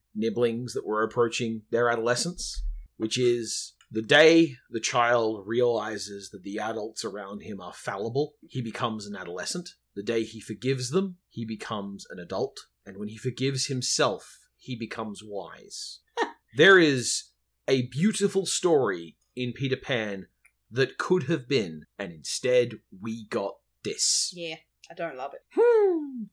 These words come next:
Speaker 2: But yeah, I, I think you're right. Peter deserves his very own section of the Yikes Door, 'cause, like, women hate women is, is its own section.
Speaker 1: Yep.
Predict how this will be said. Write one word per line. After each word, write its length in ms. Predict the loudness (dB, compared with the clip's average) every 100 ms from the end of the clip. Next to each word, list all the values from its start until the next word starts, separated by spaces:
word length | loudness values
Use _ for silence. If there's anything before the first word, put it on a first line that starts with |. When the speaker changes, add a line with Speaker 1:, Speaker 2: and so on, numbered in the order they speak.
| -16 -20 -20 -6
Speaker 2:
But 100 | 2
yeah, 200 | 6 6 4
I, 100 | -2 -2 -4
I 40 |
think 260 | -4 -6 -4
you're 120 | 0
right. 260 | 0 0 -4 -8
Peter 240 | -2 -2
deserves 460 | -2 -4 -2 -2 -6
his 160 | -8
very 320 | -2 0 -2
own 260 | -4 -8 -10
section 500 | -8 -8 -6 -10 -8 -6
of 320 | -6 -6 -10 _ _
the 220 | -10 -6
Yikes 340 | -6 -8 -10
Door, 240 | -8 -8 -6
'cause, 240 | -8 -4
like, 180 | -4 -4 _ 0
women 300 | 2 4 4
hate 200 | 2 4
women 360 | 2 2 -4 -6
is, 320 | -6 -6 -8
is 120 | -8 -8
its 160 | -8
own 180 | -8 -6
section. 520 | -2 -2 0 -4 -4 0
Speaker 1:
Yep. 240 | 2 2